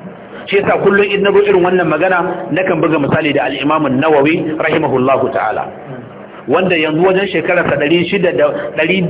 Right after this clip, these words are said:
ɗari shida da, ɗari bakwai da wani abu da rasuwa. Kuma ya rasu yana ɗan shekara arba'in da biyu ko da uku, bai shekara, bai kai shekara arba'in da biyar ba.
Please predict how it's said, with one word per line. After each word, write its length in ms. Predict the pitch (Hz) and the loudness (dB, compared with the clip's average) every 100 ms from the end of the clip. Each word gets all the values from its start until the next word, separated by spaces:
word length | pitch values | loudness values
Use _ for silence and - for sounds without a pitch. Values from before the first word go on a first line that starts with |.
| 151 - | -4 -2
ɗari 260 | 165 190 180 - | 2 2 0 -2
shida 240 | 226 180 151 | 0 2 0
da, 140 | 156 | -2
ɗari 220 | 156 180 175 | 0 0 2
bakwai 280 | - - 151 | 2 2 2
da 80 | |
wani 160 | 147 160 | 2 2
abu 120 | 147 113 | 0 0
da 80 | 101 | -2
rasuwa. 320 | - 101 80 - - - - - - | -2 -2 -2 -4 -12 -16 -16 -16 -6
Kuma 180 | - 180 | 0 2
ya 200 | 190 202 | 4 4
rasu 200 | 196 180 | 4 4
yana 180 | 190 180 | 2 2
ɗan 160 | 180 190 | 0 -2
shekara 420 | 165 170 180 165 160 | -2 -2 0 0 0
arba'in 400 | 151 151 165 202 | 0 0 0 0
da 80 | 175 | 0
biyu 180 | 165 165 185 | 2 2 4
ko 100 | 180 | 2
da 80 | 165 | 2
uku, 140 | 156 | 0
bai 120 | 151 | 0
shekara, 300 | 175 196 175 | 0 -2 -2
bai 100 | 151 | -2
kai 140 | 156 196 | -2 -2
shekara 180 | 160 143 | 0 0
arba'in 200 | 127 131 | 0 -2
da 80 | 120 | -2
biyar 200 | 101 95 | -4 -4
ba. 140 | 82 | -4